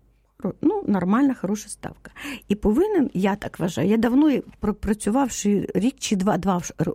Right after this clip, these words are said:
в школі, у мене така думка постійно йде, що повинен бути, наприклад, на паралелі вихователь.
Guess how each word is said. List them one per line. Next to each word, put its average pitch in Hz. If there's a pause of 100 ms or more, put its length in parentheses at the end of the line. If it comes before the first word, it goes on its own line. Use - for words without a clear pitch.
(120)
в -
школі, 349
у 208
мене 285
така 247
думка 294
постійно 202
йде, - (400)
що -
повинен 254
бути, 233 (300)
наприклад, 208
на 220
паралелі 196 (640)
вихователь. 196